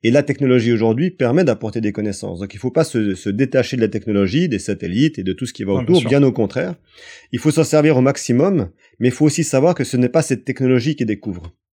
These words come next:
Speaker 1: La dec-, la technologie, c'est comme un bateau, c'est comme un avion.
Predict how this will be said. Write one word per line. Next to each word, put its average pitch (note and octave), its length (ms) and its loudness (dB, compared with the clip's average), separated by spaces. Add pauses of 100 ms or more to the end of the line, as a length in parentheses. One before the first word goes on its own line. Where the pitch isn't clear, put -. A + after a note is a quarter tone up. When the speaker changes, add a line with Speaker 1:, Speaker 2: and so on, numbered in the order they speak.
(120)
Speaker 1:
La G#2 80 -4
dec-, A#2+ 260 -2
la A2 140 -4
technologie, B2+ 500 2
c'est B2+ 200 -2
comme C#3 140 2
un B2+ 60 4
bateau, B2 400 0
c'est A2+ 180 -6
comme C3 140 0
un B2+ 80 4
avion. A#2 380 0